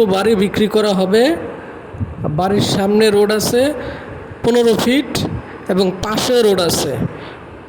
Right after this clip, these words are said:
অর্থাৎ কর্নার বাড়ি। বাড়ির দুই দিক, তিন দিকেই রোড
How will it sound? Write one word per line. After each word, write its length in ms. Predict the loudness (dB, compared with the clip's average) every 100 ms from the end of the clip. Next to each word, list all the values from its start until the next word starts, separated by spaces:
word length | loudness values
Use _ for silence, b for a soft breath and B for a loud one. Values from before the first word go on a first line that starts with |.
| -4
অর্থাৎ 340 | -4 0 -2 -2 -4
কর্নার 360 | -2 0 2 2 0
বাড়ি। 240 | 0 0 -2 -6 -10 B B B -8
বাড়ির 380 | -2 0 2 2 0 -6 -12 -16 -18 -20 -20 -10 0
দুই 140 | 4 4
দিক, 200 | 2 0 0
তিন 160 | 2 4
দিকেই 300 | 4 2 2
রোড 200 | 2 2